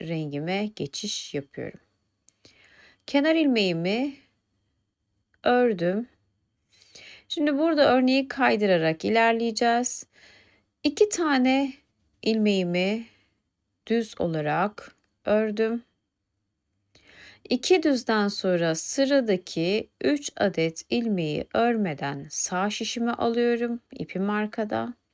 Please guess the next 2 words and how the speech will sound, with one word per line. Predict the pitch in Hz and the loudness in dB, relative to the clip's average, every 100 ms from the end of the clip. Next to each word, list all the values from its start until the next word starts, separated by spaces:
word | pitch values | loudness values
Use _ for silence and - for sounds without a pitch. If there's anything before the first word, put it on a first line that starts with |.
| _ _ _ _ _ _ - - - - _ | _ _ _ _ _ _ -20 -20 -20 -20 _
Ve | 285 285 320 - | 4 4 4 -4
yineden | 277 233 180 175 214 226 | 0 2 0 0 -2 -4